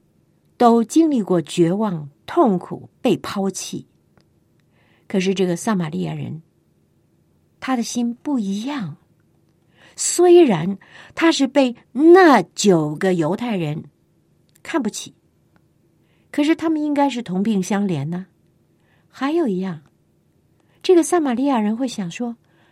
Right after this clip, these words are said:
：“哎呀，我们十个人都说，主耶稣啊，求你医治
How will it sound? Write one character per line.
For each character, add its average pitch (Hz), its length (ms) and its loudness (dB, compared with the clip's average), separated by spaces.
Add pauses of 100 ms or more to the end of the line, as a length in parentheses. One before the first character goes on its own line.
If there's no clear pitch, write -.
(120)
：“哎 233 100 -6
呀， 196 280 -10 (680)
我 240 120 0
们 262 100 2
十 233 200 -4
个 247 120 -2
人 214 160 0
都 226 120 -4
说， 226 240 -6 (280)
主 240 100 0
耶 233 140 4
稣 226 180 -2
啊， 202 160 -2
求 208 240 -4
你 185 380 -2
医 277 240 6
治 269 280 0